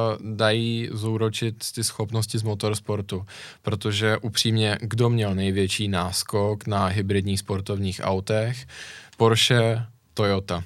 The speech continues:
Protože to jsou automo-, a Ferrari, které si nějakým způsobem odnáší zkušenosti z Kersu, z F jedničky, protože to jsou automobilky, které n-, v těch, eh,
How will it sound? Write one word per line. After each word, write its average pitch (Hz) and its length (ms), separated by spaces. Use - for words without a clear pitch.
Protože 113 360
to 113 120
jsou 117 200
automo-, 110 580
a 117 80
Ferrari, 110 640
které 104 400
si 110 200
nějakým 104 400
způsobem 107 420
odnáší 98 460
zkušenosti 101 600
z - 60
Kersu, 101 520
z - 120
F 117 180
jedničky, 110 580
protože 107 360
to 107 100
jsou 110 200
automobilky, 104 840
které 107 520
n-, 101 160
v - 100
těch, - 340
eh, 110 40